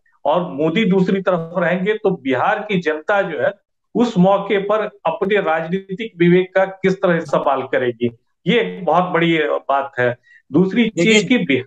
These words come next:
Speaker 2: जहां, जहां तक आप बात कर रहे हैं नीतीश कुमार की या बिहार की, तो बिहार से, सिर्फ बिहार के बल पर तो बहुत कुछ नहीं हासिल किया जा सकता है। क्यों? क्योंकि, अ, बिहार से ज्यादा बड़े राज्य भी वहाँ, अ,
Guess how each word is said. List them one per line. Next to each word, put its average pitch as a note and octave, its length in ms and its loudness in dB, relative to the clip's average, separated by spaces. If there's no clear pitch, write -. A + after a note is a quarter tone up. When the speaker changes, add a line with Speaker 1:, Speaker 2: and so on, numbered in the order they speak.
Speaker 2:
जहां, D#3+ 520 2
जहां D3+ 280 2
तक F#3+ 240 -2
आप F3+ 220 0
बात E3 280 2
कर E3 60 -4
रहे D#3+ 200 -4
हैं E3 60 -2
नीतीश D3+ 400 -10
कुमार C3+ 280 -2
की D3 260 -4
या D3 140 4
बिहार A#2 420 -2
की, C3+ 260 -12
तो F#3+ 140 -2
बिहार E3+ 800 4
से, F#3+ 340 0
सिर्फ A3+ 180 2
बिहार E3 560 4
के G#3 220 2
बल B2 260 2
पर G3+ 240 0
तो G3 140 -2
बहुत D#3+ 280 2
कुछ F3 180 -6
नहीं D3+ 120 2
हासिल G#2+ 420 -6
किया G#2 120 -2
जा F#2+ 180 2
सकता - 400 -12
है। - 60 -16
क्यों? G3 280 6
क्योंकि, F3 460 4
अ, B2+ 240 4
बिहार C3+ 600 4
से F#3+ 180 2
ज्यादा D3 400 4
बड़े D#3+ 300 2
राज्य C#3 420 0
भी D#3 240 -4
वहाँ, C3+ 460 -4
अ, A#2+ 160 -6